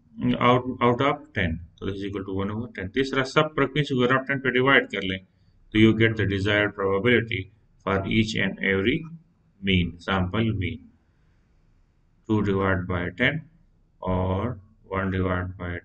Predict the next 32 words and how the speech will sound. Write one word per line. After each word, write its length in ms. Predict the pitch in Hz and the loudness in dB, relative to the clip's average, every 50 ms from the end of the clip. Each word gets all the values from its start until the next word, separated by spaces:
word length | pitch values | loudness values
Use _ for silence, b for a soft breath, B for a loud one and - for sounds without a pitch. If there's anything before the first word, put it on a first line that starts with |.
| - 113 | -4 -4
ten 220 | 123 143 143 - - - _ _ _ _ _ _ _ _ _ _ _ _ _ _ _ _ _ _ _ _ _ _ _ _ _ _ _ _ _ _ _ _ _ _ _ _ _ _ _ _ _ _ _ _ _ _ _ _ _ _ _ - 90 | -2 -2 -4 -6 -10 -14 _ _ _ _ _ _ _ _ _ _ _ _ _ _ _ _ _ _ _ _ _ _ _ _ _ _ _ _ _ _ _ _ _ _ _ _ _ _ _ _ _ _ _ _ _ _ _ _ _ _ _ -6 -2
and 200 | 87 87 90 90 | -2 0 0 0
one 140 | 90 90 87 | 0 0 0
divide 420 | 87 87 85 87 87 90 87 87 87 | 0 0 0 0 -2 -2 -4 -6 -8
by 180 | 87 95 98 117 131 - - _ _ _ - | -6 -4 -4 -4 -6 -8 -12 _ _ _ -10
ten। 180 | 80 80 - - - _ _ _ - | -10 -10 -12 -16 -20 _ _ _ 2
ठीक 240 | - 185 202 - | 4 4 4 4
है, 120 | 175 160 160 B 165 B B B B B B B B B _ _ - | 2 -2 -4 B -12 B B B B B B B B B _ _ 2
तो 100 | 123 127 | 4 4
अब 80 | 127 127 | 4 4
हमने 240 | 127 143 143 139 135 | 2 0 2 2 2
क्या 180 | 131 135 135 135 131 | 2 4 2 2 2
करना 240 | 127 117 110 110 110 107 107 | 2 0 0 2 0 2 0
है 60 | 107 107 107 110 | 0 0 0 0
कि, 100 | 117 127 113 - - - - - _ _ _ _ _ _ _ - - _ - | 0 0 -2 -6 -12 -20 -20 -20 _ _ _ _ _ _ _ -20 -20 _ -2
आ, 100 | 107 101 101 101 101 98 98 101 98 98 101 - - - _ _ _ _ _ _ _ _ _ _ _ _ _ _ _ _ _ _ _ _ _ | 2 4 4 6 4 4 2 2 0 -2 -4 -6 -10 -14 _ _ _ _ _ _ _ _ _ _ _ _ _ _ _ _ _ _ _ _ _
ये 240 | - - 104 131 151 151 | -4 4 8 10 10 10
जो 160 | 135 131 117 | 10 8 6
हमारे 260 | 110 113 113 113 113 113 113 117 | 6 4 4 4 4 4 2 2
पास 260 | 113 110 110 110 110 110 110 - - | 2 2 2 0 -2 -4 -10 -14 -14
सब 300 | - - - 123 - - | -6 -4 -4 -4 -4 -2
प्रोबेबिलिटी 380 | - 113 104 110 123 120 120 113 | 0 2 4 6 6 6 4 4
करेंगे, 160 | 117 117 120 120 | 2 2 0 0
उसे 140 | 120 123 | -2 -2
हम 140 | 123 127 120 135 | -4 2 4 4
ऐड 80 | 139 135 | 6 6
अप 120 | 117 - - - | 4 0 -2 -4
कर 100 | 104 101 | -4 -4
लेते 200 | 98 95 - 101 | -4 -4 -4 -4
हैं, 60 | 101 | -4
we 120 | 104 101 101 | -2 -2 -2
get 120 | 104 98 | -2 -4